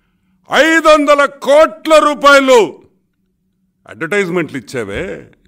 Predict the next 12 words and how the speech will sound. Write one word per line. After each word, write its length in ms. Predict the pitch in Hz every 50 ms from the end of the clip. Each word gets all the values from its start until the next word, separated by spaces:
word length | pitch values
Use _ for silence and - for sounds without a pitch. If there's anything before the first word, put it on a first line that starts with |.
| _ _ _ _ _ _ _ _ _ _ _ _ _ _ _ _ _ _ _ _ _ _ _ _ _
ఎందుకు 280 | - 113 123 147 202 - 208
ఇచ్చావు 280 | - - - 139 113 104
అని 120 | 113 143 160
అడుగుతున్నాం. 420 | 143 131 - _ - - - _ _ _ _ _ _ _ _ _ _ _ _ _ _ _ _ _ _ _ _ _ _ _ _ _ _ _ _ _ _ _ _ _ -
ఎందుకు 340 | 156 185 233 240 311 277 190 254
ఇయ్యాల్సి 340 | 269 277 285 302 311 - 294 285
వచ్చింది? 400 | 285 285 - 277 240 202 185 156 113 - - - _ _ _ _ _ _ _ _ _ _ _ _ _ _ _ _ _ _ _ -
నీ 120 | 143 165 175 170 170 160
పెళ్ళాము 480 | 156 175 208 226 254 269 269 247 240 202 139 131
మొహంలో 420 | 156 139 185 233 233 247 247 233 214 - -
చిరునవ్వు 440 | - 175 180 220 240 247 240 233 269 - 208
కోసమా? 420 | 202 180 - 160 139 117 113 151